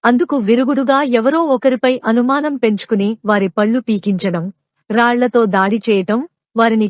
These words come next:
కొట్టి చంపివేయడం, ఈ నమ్మకాల వల్ల కష్టాలు తీరకపోగా సమస్యలు ఎక్కువ అవుతాయని, మనకు మన పక్కవారికి కష్టం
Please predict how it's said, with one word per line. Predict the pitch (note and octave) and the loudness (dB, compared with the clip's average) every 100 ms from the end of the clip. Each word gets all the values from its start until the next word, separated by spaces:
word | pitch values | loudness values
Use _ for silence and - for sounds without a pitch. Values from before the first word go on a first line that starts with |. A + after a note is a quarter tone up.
| G3+ | -2
కొట్టి | F3+ F#4+ - | -2 -2 0
చంపివేయడం, | A3 G#3+ A3+ G#3+ F#3+ A3 D4 - _ _ - | -2 -2 0 0 0 -2 -4 -12 _ _ -2
ఈ | D4 B3+ | 0 2
నమ్మకాల | A#3+ C#4 B3+ C4+ C4+ A#3 | 2 0 -2 -2 0 -2
వల్ల | A#3 B3+ B3+ A3+ | 0 -2 -2 -4
కష్టాలు | G#3+ - C4+ B3 G#3+ | -4 -2 -2 -2 -2
తీరకపోగా | A3+ A#3 A#3 G#3+ G#3 F#3+ G3 G#3+ - | 0 0 0 0 0 0 -4 -6 -4
సమస్యలు | A3 A#3+ - B3+ B3+ G3 | -2 -2 -2 -2 0 -4
ఎక్కువ | F#3 B3 B3 G3 | -2 0 0 0
అవుతాయని, | F3+ G3 F3+ E3 A3+ - _ _ _ _ _ _ _ _ | -2 -4 -4 -6 -10 -18 _ _ _ _ _ _ _ _
మనకు | A3+ B3 B3 B3+ | -2 0 0 0
మన | A#3 A#3+ G#3+ | 0 0 -2
పక్కవారికి | G#3+ D4 C#4 D4+ D4 C4+ | -2 -2 -2 -2 -4 -4
కష్టం | - G#3+ - | -2 -4 -4